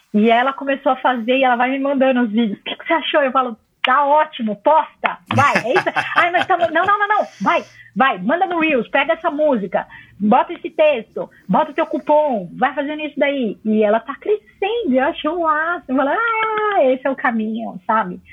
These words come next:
Speaker 2: Uhum.
Speaker 1: Porque, é, e, e, e assim, né,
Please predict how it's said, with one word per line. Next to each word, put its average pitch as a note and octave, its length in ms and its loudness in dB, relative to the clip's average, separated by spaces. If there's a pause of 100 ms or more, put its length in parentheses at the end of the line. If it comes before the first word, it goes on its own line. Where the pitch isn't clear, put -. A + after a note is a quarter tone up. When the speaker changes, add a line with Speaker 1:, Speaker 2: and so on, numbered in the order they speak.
(120)
Speaker 2:
Uhum. F#3 240 -4
Speaker 1:
Porque, F#3+ 960 0 (500)
é, F#3 340 0 (100)
e, B3 200 -4
e, C4+ 540 4
e B3 100 4
assim, C4 220 -2
né, G3+ 320 -2